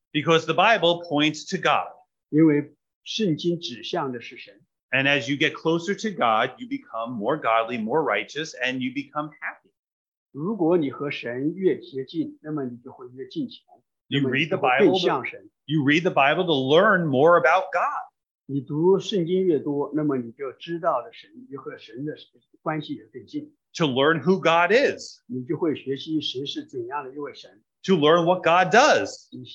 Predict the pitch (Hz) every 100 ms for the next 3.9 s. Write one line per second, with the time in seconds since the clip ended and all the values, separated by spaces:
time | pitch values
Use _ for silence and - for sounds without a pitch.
0 | - 135 135 151 - 139 135 156 156 147
1 | 135 135 170 175 202 123 - 110 - _
2 | 180 127 170 123 117 95 - 113 123 131
3 | 151 165 156 185 139 294 240 160 175